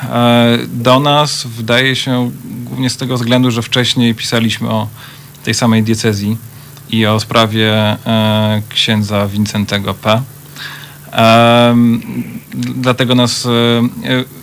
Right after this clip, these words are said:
wybrał, ale, e, myślę, że to musiało być dla,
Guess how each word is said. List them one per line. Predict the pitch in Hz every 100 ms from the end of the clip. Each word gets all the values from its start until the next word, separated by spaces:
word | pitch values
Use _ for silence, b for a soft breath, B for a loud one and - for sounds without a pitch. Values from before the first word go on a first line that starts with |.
| -
wybrał, | 135 143 120
ale, | 113 120 - - -
e, | 120 120 139
myślę, | 139 - 143
że | 143
to | 143 143 - -
musiało | 147 131 156
być | 156 127 110
dla, | 120 113 113 113 113